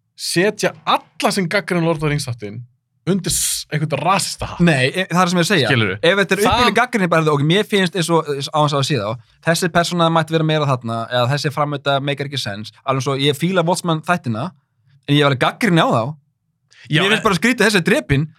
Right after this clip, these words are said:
Speaker 2: skiptir mig engu máli hver leikur hann eða hver gerir hvað, bara, af hverju þurfti þetta að vera svona?
Speaker 1: Nei, þú ert að gagnrýna sögu framvinduna.
Speaker 2: Já, því að mér finnst það svolítið svona bara, þú veist, ég get ekki sagt að ég hef gert það öðruvísi, en þú veist, bara, mér fannst það bara svona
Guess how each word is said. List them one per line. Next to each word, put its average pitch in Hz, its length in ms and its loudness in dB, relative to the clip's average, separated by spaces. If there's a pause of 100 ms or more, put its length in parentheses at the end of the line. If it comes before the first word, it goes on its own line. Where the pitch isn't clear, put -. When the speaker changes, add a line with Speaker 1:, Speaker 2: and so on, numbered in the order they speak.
(120)
Speaker 2:
skiptir 156 200 2
mig 165 140 4
engu 170 100 2
máli 156 160 2
hver 156 160 4
leikur 185 320 2
hann 151 120 2
eða 143 120 2
hver 156 160 0
gerir 143 160 0
hvað, 156 320 2 (240)
bara, 139 180 4 (340)
af 185 160 0
hverju 196 180 2
þurfti 185 140 0
þetta 190 160 -2
að 175 100 0
vera 156 100 0
svona? 127 360 -4
Speaker 1:
Nei, 151 80 0
þú 180 120 0
ert 170 80 -2
að - 100 -6
gagnrýna 202 300 -2
sögu 208 400 0
framvinduna. 160 560 -2
Speaker 2:
Já, 226 100 4 (140)
því 175 120 4
að 175 80 2
mér 226 240 2
finnst 208 160 0
það 185 140 2
svolítið 180 260 -2
svona 180 200 2 (340)
bara, 165 180 2 (1040)
þú 160 60 0
veist, 139 140 -6 (200)
ég 156 160 2
get 160 120 2
ekki 147 140 2
sagt 156 160 0
að 143 100 2
ég 147 140 4
hef 135 80 0
gert 202 260 0
það 143 160 4
öðruvísi, 123 360 0 (360)
en 139 120 2
þú 147 100 2
veist, 147 100 -6
bara, 151 180 2
mér 156 120 2
fannst 190 240 0
það 185 60 -6
bara 185 160 0
svona 180 160 2